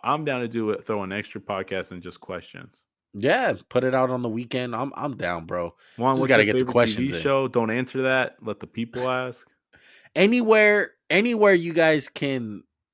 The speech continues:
Speaker 2: can get at us, whether you guys have our phone number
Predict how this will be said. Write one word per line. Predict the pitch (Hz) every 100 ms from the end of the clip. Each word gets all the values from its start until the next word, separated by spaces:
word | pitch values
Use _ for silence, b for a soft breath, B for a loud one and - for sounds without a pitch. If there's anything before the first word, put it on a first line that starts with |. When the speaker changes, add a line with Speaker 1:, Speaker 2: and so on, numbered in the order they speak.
| _ _ _ 117 _
Speaker 2:
can | - 117 104 98 92 87 80 _ _ _ _ _ _ 92
get | 87 117
at | 101 82
us, | 82 - 98
whether | 110 113
you | 117
guys | 117 104
have | 123 131
our | 135
phone | 127 127 123
number | 120 113 113 113